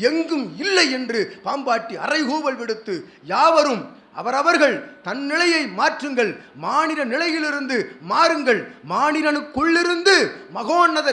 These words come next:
நிலையாய் மாறுங்கள். மனிதனை, மனிதன் சக மனிதனை சிவமாக பார்க்கின்ற அற்புதமான நிலை நோக்கி செல்லுங்கள். சிவமாய் வாருங்கள், சபையில் சிவமாய் வாழுங்கள், சிவமாய் செல்லுங்கள். உங்களுக்குள்ளிருந்து யுகமாற்ற நிகழ்வு நிச்சயம் நடைபெறும்.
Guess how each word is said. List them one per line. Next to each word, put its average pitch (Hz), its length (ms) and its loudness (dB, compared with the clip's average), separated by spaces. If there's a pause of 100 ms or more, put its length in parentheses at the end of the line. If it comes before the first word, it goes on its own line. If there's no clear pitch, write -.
நிலையாய் 262 400 0 (100)
மாறுங்கள். 247 440 -2 (300)
மனிதனை, 277 420 -2 (340)
மனிதன் 269 400 -4
சக 269 300 0
மனிதனை 311 360 0 (280)
சிவமாக 294 580 2
பார்க்கின்ற 247 400 -4 (380)
அற்புதமான 269 480 -2 (180)
நிலை 339 260 -2
நோக்கி 285 240 -2 (120)
செல்லுங்கள். 226 420 -4 (240)
சிவமாய் 285 480 2 (140)
வாருங்கள், 269 520 2
சபையில் 233 360 0 (240)
சிவமாய் 277 520 2
வாழுங்கள், 254 520 0
சிவமாய் 262 380 0 (220)
செல்லுங்கள். 302 480 2 (280)
உங்களுக்குள்ளிருந்து 302 1000 0 (300)
யுகமாற்ற 294 580 0
நிகழ்வு 277 340 0 (320)
நிச்சயம் 311 480 0 (100)
நடைபெறும். 285 460 0